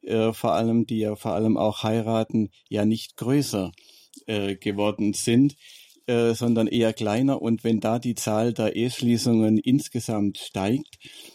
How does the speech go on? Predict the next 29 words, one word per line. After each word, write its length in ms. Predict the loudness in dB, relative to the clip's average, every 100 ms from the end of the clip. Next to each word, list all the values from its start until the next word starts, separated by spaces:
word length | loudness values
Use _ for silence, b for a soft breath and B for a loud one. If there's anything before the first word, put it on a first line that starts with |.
| B
dann, 420 | -2 2 4 4 2
ähm, 540 | 0 0 0 -2 -4 _ _ _ _ _ _ _ _ _
spricht 360 | -4 -2 -2 -2
es 140 | -4
doch 140 | -4
sehr 220 | -4 -2 -2
dafür, 560 | -4 -4 0 0 0 _ B B B _
äh, 220 | -4 -4 -2
dass 240 | -4 -2
es 160 | -8 -4
einen, 680 | 0 2 2 2 2 0 -4 _ _ _ _ _ _ -8
einen 400 | -2 0 0 -2
Trend 380 | -2 2 2 0
gibt, 380 | -8 -8 _ -20 B B B B _
ähm, 580 | -6 -2 0 0 0 -2 -6 _ _ -20
hin 340 | -12 2 4 6
in 180 | 4 -2
Ri-, 240 | -2 -8
in 120 | -4
Richtung 380 | -2 -2 -2 -2
Ehe 300 | 0 0 2
und 180 | 0 -6
Familie. 640 | -4 -2 0 -2 -8 -10 _ _ B B B B B
Und, 400 | -2 2 2 2
äh, 340 | 0 0 0 -4
was 260 | -6 -6 -4
Sie 180 | -4 -6
gesagt 480 | -6 -8 -10 _ -4
haben 580 | 0 0 0 -2 -2